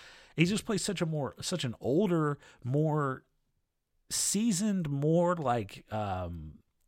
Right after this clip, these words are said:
y-, you know, just layered character here than he did in that one, and I thought he did it with, again, some real weight, so I was impressed by Coley,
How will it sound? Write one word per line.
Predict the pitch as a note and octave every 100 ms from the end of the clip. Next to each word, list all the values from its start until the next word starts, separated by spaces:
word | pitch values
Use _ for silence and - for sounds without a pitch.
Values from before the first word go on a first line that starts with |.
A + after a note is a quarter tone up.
| _
y-, | - - -
you | A#2+ D#3
know, | C#3+ A2
just | B2 -
layered | A2 B2+ F#3 F3 A2+ F#2+ F#2+ - - - -
character | - D#3 C#3+ - G2+ F#2+ _
here | - D#3+ D#3 G#2 F2+ - - -
than | C3
he | C3
did | B2+ B2
in | A#2
that | A#2 A2+
one, | A2
and | G#2+
I | G#2
thought | - A2
he | G#2+
did | G2+ G#2
it | G2
with, | G#2 - C3+
again, | B2 F#3 C#3
some | G#2 C3 C3
real | C#3 B2
weight, | B2 G#2+ F2+
so | -
I | A2+
was | G2+
impressed | F#2+ A#2 G#2 -
by | F#2
Coley, | - B2 A#2+ F#2+ F2